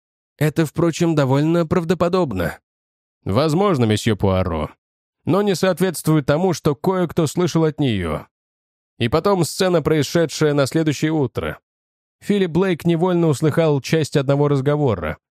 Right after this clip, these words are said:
а Эльза Гриер — другую. Состоялся разговор в библиотеке между мистером и миссис Крейл. Филипп Блейк был в холле, а Эльза Гриер во дворе около открытого окна библиотеки. И что же они услыхали?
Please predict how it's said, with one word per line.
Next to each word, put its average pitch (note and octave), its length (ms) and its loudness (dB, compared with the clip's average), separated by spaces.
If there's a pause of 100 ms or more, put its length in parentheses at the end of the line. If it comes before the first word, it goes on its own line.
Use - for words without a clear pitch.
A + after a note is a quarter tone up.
(140)
а C#3+ 140 0
Эльза D3+ 320 2
Гриер — D#3+ 380 0
другую. C3 640 -2 (960)
Состоялся F#3 640 0
разговор D3+ 440 2
в C#3 40 -2
библиотеке D3 640 0
между B2 300 2
мистером D3+ 500 0
и D3 40 2
миссис D3+ 380 0
Крейл. F#2+ 540 -2 (460)
Филипп G#3 380 -2
Блейк D#3+ 360 0
был D#3 180 2
в - 60 -10
холле, C3 400 0
а G#2+ 60 4
Эльза C3+ 340 2
Гриер D3+ 360 2
во C3+ 120 0
дворе C#3 340 2
около C3 320 2
открытого D3+ 480 2
окна D3 220 2
библиотеки. D3 960 -2 (1120)
И C#3+ 80 2
что D#3 220 0
же D3 100 2
они D3+ 180 4
услыхали? A2 720 -2